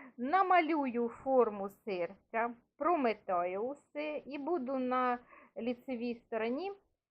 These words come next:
робити відділочну строчку. Наметала оце сердечко по контуру. Ось. Е, края обробляти не буду,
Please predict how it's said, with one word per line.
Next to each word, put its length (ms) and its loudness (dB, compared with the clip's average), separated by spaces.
робити 560 0
відділочну 600 -4
строчку. 600 -12
Наметала 560 4
оце 240 0
сердечко 600 0
по 160 -4
контуру. 540 -8
Ось. 480 -2
Е, 140 -8
края 420 4
обробляти 540 4
не 120 0
буду, 440 -6